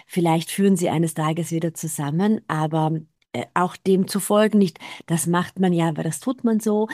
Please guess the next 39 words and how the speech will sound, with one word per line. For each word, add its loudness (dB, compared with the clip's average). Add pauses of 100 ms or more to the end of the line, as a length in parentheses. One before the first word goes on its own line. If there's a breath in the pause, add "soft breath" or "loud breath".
(240 loud breath)
sondern 0
einfach -2
für -8
sich -2
zu -4
sagen, -2 (360 loud breath)
ähm, 0 (400)
bis 0
hierhin 2
und 0
nicht -2
weiter. 2
Es -2
gibt -4
immer 4
so 0
einen 2
kleinen 2
Tropfen 0 (260 loud breath)
im 4
Leben, 4
der 0
das 0
Fass 0
zum 0
Überlaufen 0
bringt. -2
Und -4 (320 loud breath)
da 2
sind 4
letztes -2
Jahr, 0
äh, 0 (420 loud breath)
Tropfen 2
übergelaufen 2
<laughs> -
in 6
meinem 4
Fass, 0